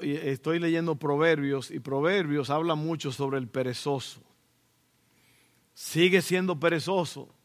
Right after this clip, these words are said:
y no vas a tener nada que comer. Las hormigas planean en el verano y recogen para tener en el invierno. Y mucha gente no llegan lejos porque son perezosos.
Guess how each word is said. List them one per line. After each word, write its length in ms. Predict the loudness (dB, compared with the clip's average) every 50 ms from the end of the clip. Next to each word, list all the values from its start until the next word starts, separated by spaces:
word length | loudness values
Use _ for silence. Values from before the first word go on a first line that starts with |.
| _ _ _ _ _ _ _ -10
y 80 | -6
no 120 | -2 0 0
vas 160 | 0 0 -2
a 80 | -4 -4
tener 240 | -4 -2 -2 -2
nada 320 | -2 0 0 0 0 0 -2
que 140 | -4 -6 -6
comer. 360 | -6 -8 -6 -8 -8 -10 -12 -16 _ _ _ _ _ _ _ _ _ _ _ _ _ _ _ _ _ _ _ _ _ _ _ _ _ _ _ _ _ _ _ _ _ _ _ _ _ -10
Las 220 | -10 -8 -6 -4
hormigas 460 | -4 0 2 4 6 6 6 4 2
planean 680 | 2 2 2 2 4 4 4 4 2 2 -2 -4 -8 -12 _ -10
en 140 | -6 -4 -4
el 120 | -2 -2
verano 500 | 0 0 0 0 0 0 0 -2 -4 -6 -10 -18 _ _ _ _ _ _ _ _ _ _
y 100 | -8 -6
recogen 680 | -4 -4 -4 -6 -4 0 2 2 4 2 2 -2 -4 -4
para 240 | -4 -2 -2 -2 -4
tener 280 | -4 -4 -2 -2 -2
en 100 | -2 0
el 120 | 0 0 0
invierno. 560 | 0 0 2 2 4 2 2 0 -4 -14 -18 _ _ _ _ _ _ _ _ _ _ _ _ _ _ _ _ _ _ _ _ _ _ _ _ _ _ _ _ _ _ _ _ _ _ _ -8
Y 40 | -4
mucha 300 | -2 0 2 6 6 8
gente 280 | 8 8 6 6 4 4
no 100 | 4 6
llegan 340 | 6 8 8 8 6 6 6
lejos 280 | 4 4 4 4 0 -2
porque 240 | -2 -4 -2 -2 -4
son 220 | -2 -2 -2 0
perezosos. 880 | 0 0 0 0 0 0 0 -2 -2 -4 -10 -16 -18 -20 -20 -20 _